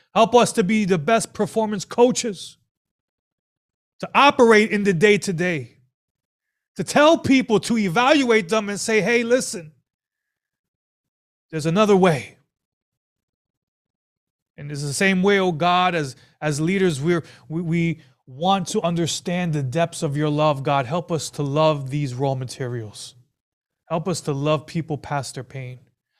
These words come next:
Help us to love people, oh God, when, when the world has rejected them. We are the source of that hope.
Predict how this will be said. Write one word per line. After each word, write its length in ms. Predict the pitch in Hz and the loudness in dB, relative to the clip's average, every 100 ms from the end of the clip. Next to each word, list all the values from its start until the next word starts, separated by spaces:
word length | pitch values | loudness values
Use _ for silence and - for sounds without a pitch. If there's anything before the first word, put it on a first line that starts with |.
| _ 180 | _ -4
Help 160 | 185 | 0
us 120 | 180 - | 0 2
to 100 | 156 | 2
love 320 | 175 170 - | 2 0 -2
people, 340 | 196 185 160 | -6 -4 -4
oh 60 | 151 | -2
God, 360 | 139 156 165 | 2 4 4
when, 240 | 151 147 139 - | 2 -4 -10 -6
when 160 | 165 156 | -2 0
the 60 | |
world 480 | 147 147 269 302 269 | 2 8 8 8 6
has 200 | 254 214 | 4 4
rejected 580 | 233 170 233 254 233 185 | 2 4 4 4 0 -2
them. 200 | 180 160 _ _ _ _ _ _ _ _ _ _ _ - | -6 -12 _ _ _ _ _ _ _ _ _ _ _ -6
We 160 | 170 269 | 2 4
are 140 | 247 | 4
the 120 | 220 | 2
source 440 | - 214 254 240 220 | 2 8 8 8 2
of 80 | |
that 200 | 185 196 | 4 4
hope. 360 | 160 190 180 | 4 0 0